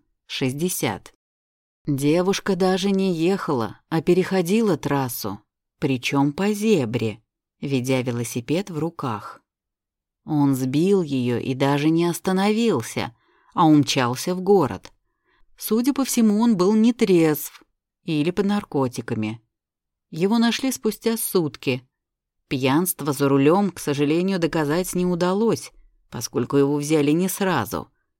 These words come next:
Он отпирался, пока не прижали фактами.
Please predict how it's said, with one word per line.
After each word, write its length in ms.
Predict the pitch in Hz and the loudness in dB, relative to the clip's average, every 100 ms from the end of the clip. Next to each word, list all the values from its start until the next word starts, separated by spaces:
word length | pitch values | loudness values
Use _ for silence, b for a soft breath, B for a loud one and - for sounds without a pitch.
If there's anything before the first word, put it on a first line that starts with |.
| _ _ _ | _ _ _
Он 200 | - 202 | -4 0
отпирался, 880 | 254 - 165 139 127 123 123 151 147 - _ _ - | 0 0 0 0 0 -2 -6 -10 -12 -14 _ _ -8
пока 300 | 143 139 175 | -6 -2 -2
не 120 | 233 | 0
прижали 500 | 220 180 123 127 151 | 0 -2 -2 -4 -6
фактами. 760 | - 127 107 - 101 95 85 | -6 -6 -6 -8 -10 -10 -12